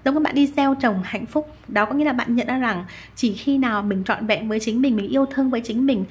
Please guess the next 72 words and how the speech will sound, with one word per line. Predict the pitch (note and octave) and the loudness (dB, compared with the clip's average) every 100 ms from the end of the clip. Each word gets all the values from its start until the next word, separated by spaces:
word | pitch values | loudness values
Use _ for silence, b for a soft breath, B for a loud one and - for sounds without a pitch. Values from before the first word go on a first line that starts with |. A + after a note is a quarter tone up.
| B B | B B
mình | A#3 A3 | -2 0
tự | C#4 B3 | 0 0
làm | A3+ G#3+ A#3+ | 0 2 2
những | D4 | 4
đồng | C#4+ G#3+ | 2 2
xu | - B3+ | 0 0
này, | A#3+ G3+ - | 0 -2 -4
thì | A3 | -4
đó | G#3 A3+ | -2 0
mới | D#4 | 0
là | D4+ | -2
hạnh | C#4 C4 | -4 -4
phúc | D#4+ | -6
đích | D#4 - | -8 -2
thực. | C4+ C4+ B B B A3 | -2 -2 B B B -4
Và | G#3+ | -4
thay | - C#4+ | 0 0
vì | C4 A3+ | 0 0
cái | C4 | 0
việc | C#4+ C#4 | -2 -2
ở | G#3 | -4
chờ | A3+ G#3 | -4 -2
đợi | G#3+ G#3+ | -4 -4
họ | A#3+ - | -4 -4
hoặc | G#3+ G#3 | -6 -6
là | F#3+ B B B - | -8 B B B 0
mong | B3+ C#4 | 2 4
ngóng | B3+ B3+ | 2 2
họ | C#4+ C#4 | 2 0
hoặc | G#3+ A#3+ | -2 0
mong | C4 C4 | 0 0
ngóng | A#3 C#4+ | 0 0
một | |
cái | C#4+ B3 | 0 0
đối | B3+ | 0
tượng | C#4 A3+ | -2 -2
nào | G#3 | -4
đó | F#3+ F#3+ G#3+ | -2 0 0
bước | D4 D4+ | -2 -2
vào | |
cuộc | A3+ G3+ | -4 -4
sống | G3 A3+ | -4 -4
của | A#3+ | -4
mình | G3+ F#3+ | -2 -2
ấy, | A#3 B B - | -4 B B -4
thì | |
bạn | A3+ G#3 | -2 0
hiểu | A3 G3+ F3+ | -2 -2 -2
rõ | G#3+ C#4+ | -2 -2
rằng | D4 A3 G3+ | 0 -2 -4
A | - | -2
of | B3+ | -4
Swords | A#3 C4 | -2 -2
nó | B3+ | 0
đại | C#4 A#3 | -2 -2
biểu | G#3 | -2
cho | G3+ | -2
sự | A3+ A#3+ | -4 0
nhìn | A3+ G3 | 0 0
thấy | G3+ A3 | -2 -2
rõ, | B3 - D#4+ | -2 -4 -2
hiểu | B3 F3+ | 0 0
rõ | E3 | 0
ấy. | D4+ F4+ B B - | -2 -4 B B -6
Ở | G#3+ | -2
năng | G#3+ C4 | 0 0
lượng | - | 0
của | G3 | -2
công | F#3 A#3+ | 0 0
chúa | A#3 A3 | 0 -2
Xu | B3+ B3 | 0 0
là | G#3+ | 0